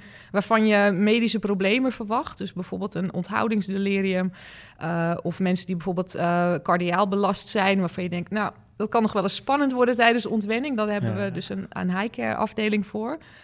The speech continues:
Speaker 1: Eh, ook mensen met ernstige psychiatrische beelden, die kunnen daar, eh, veilig ontgiften. Mensen met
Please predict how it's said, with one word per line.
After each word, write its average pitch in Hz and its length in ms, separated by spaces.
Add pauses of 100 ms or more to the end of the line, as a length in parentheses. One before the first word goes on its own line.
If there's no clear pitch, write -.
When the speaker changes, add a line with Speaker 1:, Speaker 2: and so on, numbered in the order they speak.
(180)
Speaker 1:
Eh, 185 220
ook 202 140
mensen 208 360
met 196 140
ernstige 202 380
psychiatrische 214 760
beelden, 208 460
die 196 100
kunnen 208 280
daar, 190 280
eh, 190 140
veilig 202 460
ontgiften. 196 680 (360)
Mensen 196 360
met 190 120